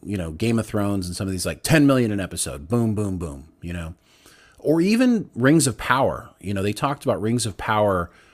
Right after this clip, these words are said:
costing a billion dollars, right? So that billion dollars is over five years. Um, and initially, like, your first season is gonna cost more because you're, like, setting up,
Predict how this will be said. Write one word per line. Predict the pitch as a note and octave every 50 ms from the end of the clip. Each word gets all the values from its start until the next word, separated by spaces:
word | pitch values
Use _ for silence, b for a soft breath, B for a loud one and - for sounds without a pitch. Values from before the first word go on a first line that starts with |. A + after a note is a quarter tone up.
| b b b
costing | - - B2+ - - - A#2+ A2+
a | A2
billion | G2 - G#2+ G#2+ G#2+ A2 A2 G2+ G2
dollars, | F2 F2+ F2+ G2 E2 - - - - E2
right? | D#2 D2+ F#2+ - - - - _ _ _ _ _ _ _ _ _ _ _ _ _ _ _ _ - - - -
So | - - A#2
that | A#2 B2 C#3 - - F#2
billion | E2+ B2 B2+ C3+ B2 A#2 A2
dollars | G#2 G#2+ A2 C3+ C3 A2 G#2+ F#2+
is | F#2+ F#2+ G2+
over | G2 F#2+ F2+ F2+
five | - - - G#2 G2 F#2+ F#2+ F#2+ F#2 F2+ F2+ - - -
years. | G2+ A2+ G2 - - - - - _ _ _ _ b b b b b b b b b b b -
Um, | F#2 F#2+ F#2 F2+ E2+ E2 D2+ D2+ C#2+ - -
and | A2+ A2 G#2 G2 F#2 - - _ _ _ _ - -
initially, | G#2+ G#2+ A2+ D3+ E3+ - - - A2 G2 F#2+ G2+ G2+
like, | G#2 G#2+ G#2+ - A#2
your | A2 G#2+
first | - - - C#3 C3+ C3 - - -
season | - - - D#3 F3+ F3+ C#3 A#2 G2+
is | A2 A2+ G#2+
gonna | A#2 A2 G#2
cost | - - - A2 G2+ G2+ - A2
more | G2+ A#2 C#3+ E3+ E3 A2 F#2 F#2+
because | F2 G2+ G2 - A2 F#2+ F#2+ F#2+
you're, | G#2 G#2+
like, | G#2+ G#2 - -
setting | - - - B2 A#2 A2+ A2 G#2
up, | G#2+ G2+ - -